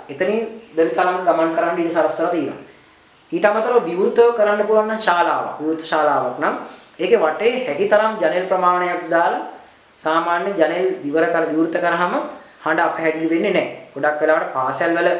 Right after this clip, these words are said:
වායු සමීකරණය නොකළ, අ, ශාලාවල වටේට වැඩි ප්‍රමාණයක් මේ විදිහට ජනෙල් කවුළු යොදලා තියෙනවා. ඒකෙන් අර පරාවර්තනය වෙලා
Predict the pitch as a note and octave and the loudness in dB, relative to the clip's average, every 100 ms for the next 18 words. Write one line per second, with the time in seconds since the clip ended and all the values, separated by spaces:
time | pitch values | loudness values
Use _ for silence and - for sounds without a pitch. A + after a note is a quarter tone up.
0 | - - - A#2+ C3+ D3+ E3 E3 E3 E3 | -6 -16 -10 -2 0 2 0 -2 -2 0
1 | E3 E3 E3 D3 C3+ F3 F#3+ G3+ - - | 0 2 0 -2 -2 2 4 4 0 -8
2 | - - C#3+ C#3+ - C3+ D#3+ F3+ F3+ F#3 | -16 -16 -8 -6 0 2 2 2 2 0
3 | G3 - - - - C3+ F3+ F3+ F#3 F3+ | 0 -4 -12 -16 -6 -4 0 0 2 0
4 | C#3 E3+ G3 G3+ F#3+ F#3+ G3 F#3+ G3 F3+ | 0 0 2 2 4 2 2 0 -2 -2
5 | D#3+ E3 E3 F3 F#3 A#3 C4 - - - | 0 0 -2 -2 0 2 0 -4 -12 -20
6 | - C3+ D3 G3 E3 - D#3 F#3 A#3 F#3+ | -10 0 0 2 -2 -2 2 2 4 4
7 | D#3+ C#3+ C#3 C3+ G3+ F#3+ F#3 G3+ D#4 - | 4 2 -2 0 0 2 2 0 -2 -8
8 | - - - C#3 C#3+ C#3+ D#3+ G#3 G#3 G3+ | -20 -20 -8 -4 -2 2 4 4 2 0
9 | F3+ E3 D3+ C#3 D#3 | -2 0 0 2 0